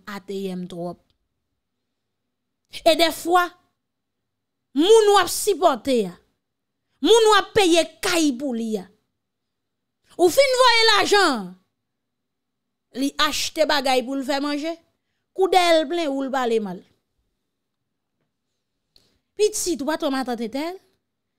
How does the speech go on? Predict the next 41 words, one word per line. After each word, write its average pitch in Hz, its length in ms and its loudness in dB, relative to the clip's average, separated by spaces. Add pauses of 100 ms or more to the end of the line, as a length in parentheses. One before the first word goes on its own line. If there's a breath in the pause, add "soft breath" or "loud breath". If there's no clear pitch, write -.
(160)
m 285 100 -6
t 339 80 2
ap 330 100 -6
pale 311 220 0
avè 254 160 -6
l - 60 -8
sou 240 160 -12
kòl 226 180 -4
videyo, 208 420 -6
wi. 226 140 -12 (640)
Tèt 392 220 -12
li 403 160 0
tou 392 180 -2
lèd. 285 720 -6 (320)
Wè, 453 220 -8
ta 370 140 -8
bout 285 220 -4
zong 262 480 -6
ni. 262 140 -6 (760)
Hmm, 285 180 0
pitit, 466 520 -2 (760)
pou 494 120 0
moun 508 200 -4
ap 381 120 -8
viv 392 160 0
a 381 80 -4
letranje, 330 920 -4
pi 302 160 -6
zong 294 320 -6
ni, 330 80 -4 (480 loud breath)
pa 339 160 -10
janm 302 280 -6
fèt. 294 340 -10 (2000)
Pou 349 120 -6
va 370 100 -2
ale 403 180 0
bèl 311 220 0
estidyo, 277 640 -8
pa 320 100 -10
konn 403 160 -8
wè 381 80 -2